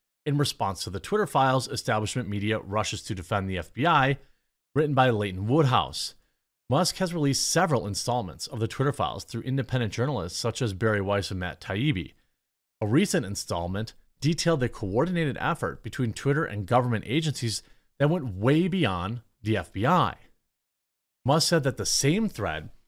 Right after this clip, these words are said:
that he was open to the idea of purchasing Substack in re-, response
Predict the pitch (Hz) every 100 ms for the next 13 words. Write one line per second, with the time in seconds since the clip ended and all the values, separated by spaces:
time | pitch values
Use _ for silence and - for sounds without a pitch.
0 | _ - - 120 110 - 143 123 - -
1 | - 202 240 120 85 104 - 123 139 120
2 | 120 - 139 131 - 123 - 220 262 -
3 | 98 85 - - _ _ _ _ - 139
4 | 139 127 - 127 - 135 127 135 -